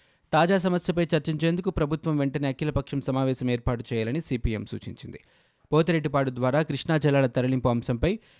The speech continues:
కేసీఆర్, జగన్ కలిసి నాటకాలు ఆడుతున్నారని తెలుగుదేశం అధినేత చంద్రబాబు ఆరోపించారు. తెలుగుదేశం పార్టీ, తెలంగాణ నేతలతో బుధవారం ఆయన జూమ్ ద్వారా మాట్లాడారు.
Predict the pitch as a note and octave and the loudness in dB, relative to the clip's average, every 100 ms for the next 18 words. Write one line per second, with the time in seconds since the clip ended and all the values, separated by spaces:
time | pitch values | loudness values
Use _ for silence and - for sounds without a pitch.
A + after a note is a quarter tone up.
0 | _ - E3+ E3+ G3 G3 E3 D3+ D3 D3 | _ 0 2 2 4 4 4 2 2 2
1 | C#3 D3+ D3+ C#3+ C3+ C#3 C#3+ C3+ B2+ C3 | 2 2 2 2 2 2 2 2 2 0
2 | B2 A#2 B2 B2 B2 B2 - A#2 A2 A#2+ | 0 2 0 0 -2 -2 -2 -2 0 -2
3 | C#3 - C3 B2+ B2+ G#2+ F#2 F#2 F#2+ F#2 | -2 -2 -2 0 -2 -2 -4 -4 -8 -6
4 | G#2+ G2+ - _ _ _ _ - D3+ D3+ | -6 -6 -12 _ _ _ _ 2 4 4
5 | C#3 B2+ A#2+ A#2+ D3 G3+ - _ - C#3+ | 2 2 0 0 -2 -4 -6 _ 0 2
6 | F3 D#3+ D3 C3 B2+ B2+ B2 C3 B2+ B2+ | 4 4 4 2 2 0 0 -2 0 2
7 | C3+ D3+ E3+ C3 A#2 G#2+ A2 C3+ B2+ A2 | 4 4 2 0 2 2 2 2 2 2
8 | G2+ F2+ - G2 F#2+ - | 0 -2 -4 -8 -8 -12